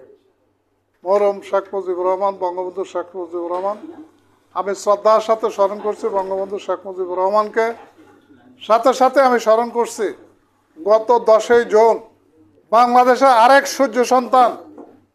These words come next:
জনাব সিরাজুল আলম খান, তিনি ইন্তেকাল করেছেন, তিনি আমাদেরকে ছেড়ে চ-, চলে গিয়েছেন। আমি আজকের এই আলোচনা সভা শ্রদ্ধার সাথে তাকেও স্মরণ করছি। সাথীরা, সালাউদ্দিন সেলিমের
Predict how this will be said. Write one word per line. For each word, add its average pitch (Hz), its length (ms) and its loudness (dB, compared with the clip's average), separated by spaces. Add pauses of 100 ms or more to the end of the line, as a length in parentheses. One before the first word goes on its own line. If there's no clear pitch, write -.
জনাব 240 340 4
সিরাজুল 240 440 2
আলম 233 240 2
খান, 226 360 0 (600)
তিনি 214 180 -6
ইন্তেকাল 214 480 0
করেছেন, 202 500 -2 (600)
তিনি 190 140 -6
আমাদেরকে 196 420 -2
ছেড়ে 185 240 -4
চ-, 190 140 -16 (100)
চলে 190 240 -2
গিয়েছেন। 185 360 -4 (500)
আমি 180 200 -2
আজকের 196 360 2
এই 202 80 2
আলোচনা 185 420 -2
সভা 180 280 -8
শ্রদ্ধার 185 420 -8
সাথে 180 240 -10
তাকেও 196 400 -6
স্মরণ 160 220 -14 (100)
করছি। - 320 -20 (1900)
সাথীরা, 220 500 0 (680)
সালাউদ্দিন 226 680 -2
সেলিমের 240 520 0